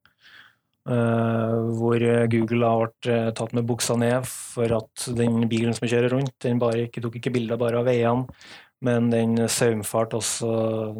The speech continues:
nettverksadresse og I P-adresse og alt som hører med til det i samme slengen.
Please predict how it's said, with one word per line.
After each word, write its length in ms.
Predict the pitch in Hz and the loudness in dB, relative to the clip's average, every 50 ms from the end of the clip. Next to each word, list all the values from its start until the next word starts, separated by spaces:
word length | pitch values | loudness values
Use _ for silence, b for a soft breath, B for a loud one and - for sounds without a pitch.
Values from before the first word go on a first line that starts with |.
| 113 110 | -6 -6
nettverksadresse 1040 | 107 101 - 117 113 110 110 - - - - 123 117 117 113 110 104 - - - - - | -6 -8 -6 -6 -8 -6 -6 -6 -6 -6 -4 -4 -4 -2 -4 -4 -4 -6 -6 -6 -6 -6
og 160 | 120 120 123 | -6 -4 -4
I 80 | 117 117 | -6 -6
P-adresse 520 | - - 117 117 120 120 123 123 - - | -4 -4 -4 -2 -2 -4 -4 -4 -4 -4
og 360 | 143 139 135 139 139 135 135 135 | -2 -4 -2 -4 -4 -6 -8 -8
alt 160 | 120 - - | -10 -10 -8
som 100 | 123 123 | -6 -4
hører 200 | 120 113 110 113 | -2 -2 -2 -4
med 140 | 117 - - | -6 -8 -8
til 120 | - 123 | -6 -4
det 240 | 123 120 120 120 - _ _ _ _ _ _ _ _ | -2 -2 -2 -2 -4 _ _ _ _ _ _ _ _
i 60 | 147 | 0
samme 220 | 120 139 131 127 120 | 2 2 2 2 2
slengen. 380 | 156 135 120 127 143 175 147 | 2 2 2 2 2 0 0